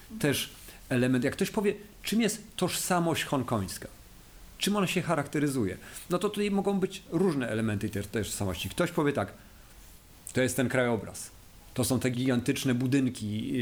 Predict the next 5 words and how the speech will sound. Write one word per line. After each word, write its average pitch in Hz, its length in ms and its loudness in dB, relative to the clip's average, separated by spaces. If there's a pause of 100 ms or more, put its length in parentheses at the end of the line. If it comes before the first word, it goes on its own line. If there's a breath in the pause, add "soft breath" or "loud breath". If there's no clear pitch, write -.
(100)
y, 113 40 2
w 110 340 -4
ilościach 127 580 2
nieprawdopodobnych, 123 840 2
dziesiątki 127 680 2